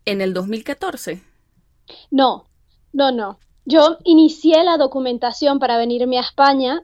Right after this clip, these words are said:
Speaker 2: en el dos mil, quizás inicios del dos mil quince puede ser.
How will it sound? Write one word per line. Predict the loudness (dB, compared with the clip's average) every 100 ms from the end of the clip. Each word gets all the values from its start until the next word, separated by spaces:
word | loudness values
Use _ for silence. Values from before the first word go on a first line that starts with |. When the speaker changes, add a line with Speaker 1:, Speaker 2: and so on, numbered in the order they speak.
| _ -4
Speaker 2:
en | -2
el | 0
dos | -2 -2
mil, | -2 0 0 2 2 2 2 0 -4 _ _
quizás | -4 2 2 2 -2 -2
inicios | 2 2 4 2
del | 2 0
dos | -4
mil | -4 -4
quince | -4 -4 -4 -8
puede | -6 -4 -4
ser. | -2 -4